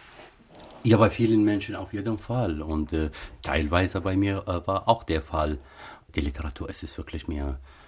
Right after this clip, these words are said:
Qual und Genuss geworden. Qual, weil ich immer schreiben will, Genuss, weil ich auch immer schreiben will und ich genieße das, aber Qual, weil ich schon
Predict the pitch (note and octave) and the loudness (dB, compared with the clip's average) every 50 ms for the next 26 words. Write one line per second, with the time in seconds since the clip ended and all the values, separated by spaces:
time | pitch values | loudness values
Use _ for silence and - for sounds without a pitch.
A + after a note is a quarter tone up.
0 | - - - - D2+ D2+ E2 - - - - - - C2+ C#2 C2+ C2 C2 - - | -12 -10 -4 -4 -4 -2 -2 -6 -8 -10 -10 -6 -4 -2 -2 0 -2 -4 -6 -8
1 | - - - C#2+ C#2 - - C#2+ C#2+ C2+ C#2+ C2 C2 - - D2+ D#2 E2+ F2 F2 | -14 -10 -10 -12 -10 -10 -12 -12 -8 -6 -6 -6 -6 -6 -6 -4 -2 -2 -2 -2
2 | E2 D#2 D2+ - - E2 D#2+ D#2+ D#2+ E2 D#2+ - - - - E2 D#2+ D2+ D#2+ E2+ | -4 -6 -6 -6 -4 -2 -2 0 0 -2 -4 -6 -8 -12 -8 -8 -6 -6 -6 -2
3 | F2+ F#2+ F#2 F2 F#2+ F2+ - - D#2+ D2 D2 D#2+ G2 G2 - E2+ E2 E2+ D#2+ - | 0 0 2 2 0 -2 0 0 -2 0 2 0 0 0 0 0 0 0 0 -2
4 | - - B2 D#3+ D3+ - - E2+ E2+ F2+ - - - E2+ E2+ F2 F#2 F#2 F#2 F#2 | 4 10 10 10 10 8 2 0 0 0 0 2 2 2 2 2 2 0 0 2
5 | G2 F#2+ F#2 - F2+ D2+ F2+ - - - E2+ E2 F2+ G#2 A2 - - F#2+ G2 - | 0 -2 0 0 0 0 0 -2 0 0 0 2 2 0 0 0 -2 -4 -4 -2
6 | E2+ E2+ E2 E2+ - - - F2 F#2 F#2+ F2+ F#2 F2 F2 F2+ - - - F#2 F#2 | -4 -4 -4 -4 -6 -6 -10 -8 -8 -6 -6 -6 -6 -6 -8 -8 -6 -4 -4 -4